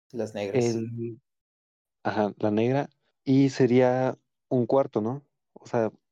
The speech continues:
Speaker 2: el valor de la negra es un cuarto, o
Speaker 1: Sí,
Speaker 2: sea,
Speaker 1: sí.
Speaker 2: uno sobre dos al cuadrado.
Speaker 1: Sí, sí.
Speaker 2: Y la redonda, que es como la, típicamente ma-, la más larga, aunque hay notas más largas,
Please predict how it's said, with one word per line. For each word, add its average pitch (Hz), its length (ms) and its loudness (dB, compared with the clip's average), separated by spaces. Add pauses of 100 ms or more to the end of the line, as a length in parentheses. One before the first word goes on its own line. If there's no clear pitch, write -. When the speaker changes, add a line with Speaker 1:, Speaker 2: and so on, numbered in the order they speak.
(140)
Speaker 2:
el 110 120 -2
valor 113 300 2
de 120 200 2
la 101 180 -2
negra 113 300 -4
es - 180 -10
un 104 80 -6
cuarto, 117 340 -2
o - 80 -20 (320)
Speaker 1:
Sí, 123 140 -8
Speaker 2:
sea, 107 160 0
Speaker 1:
sí. - 80 -6
Speaker 2:
uno 117 260 -4
sobre 101 380 -6
dos 98 340 -8
al 95 180 -2
cuadrado. 104 440 0 (220)
Speaker 1:
Sí, 120 180 -6
sí. 117 100 -10 (120)
Speaker 2:
Y 147 600 4 (220)
la 107 320 4
redonda, 135 680 2 (360)
que - 160 4
es 208 120 -6
como 208 300 2
la, 92 500 0 (680)
típicamente 110 680 0
ma-, 107 180 2
la 104 140 0
más 107 200 2
larga, 120 460 0
aunque 104 380 -2
hay 117 300 2
notas 120 380 -2
más 117 160 2
largas, 120 500 -2